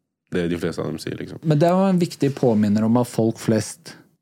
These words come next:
Speaker 2: bryr seg ikke så mye.
Speaker 1: Mm.
Speaker 2: De vil ha en ting, og hvis du er det som leverer det, så aksepterer de en sytti-åtti prosenter.
Speaker 1: Mm.
Speaker 2: Fordi det finnes ikke et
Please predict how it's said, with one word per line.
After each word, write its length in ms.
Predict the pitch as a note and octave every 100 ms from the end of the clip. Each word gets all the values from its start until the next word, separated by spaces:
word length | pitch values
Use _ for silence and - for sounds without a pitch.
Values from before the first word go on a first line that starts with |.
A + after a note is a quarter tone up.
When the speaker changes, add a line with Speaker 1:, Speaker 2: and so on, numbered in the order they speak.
| _ _ _ _ _ A2+
Speaker 2:
bryr 180 | A2 G2+
seg 220 | G#2 F#2+
ikke 140 | A2
så 380 | - - G#2 G2+
mye. 280 | G#2 G2 A#2+ - _ _ -
Speaker 1:
Mm. 320 | G#2+ G2 F#2 - - - _ _
Speaker 2:
De 80 | -
vil 120 | A#2
ha 280 | A#2 - G#2
en 140 | G#2+ A2
ting, 360 | - A#2+ C#3+ C3+ - _
og 80 | A#2
hvis 160 | A#2 -
du 140 | A2+
er 80 | G#2+
det 140 | G#2 G2+
som 140 | G#2
leverer 420 | G#2+ G2+ F#2+ F#2
det, 200 | G#2 B2 - _ _ _ _
så 460 | - - A#2+ A2+ A2+ - _ _ _ -
aksepterer 640 | A#2 - A2+ G#2+ F#2+ G2
de 80 | G2+
en 340 | G2+ G2 G2+ G2
sytti-åtti 680 | - A2+ - A2 F#2 - G2+
prosenter. 680 | G2 - F#2+ F2 A2 G#2+ - - - - - _ _ _ -
Speaker 1:
Mm. 240 | G#2 F#2
Speaker 2:
Fordi 260 | F2 B2+ A2
det 100 | G#2+
finnes 380 | A#2 A2+ F#2 -
ikke 160 | G2+ G#2+
et 180 | G2+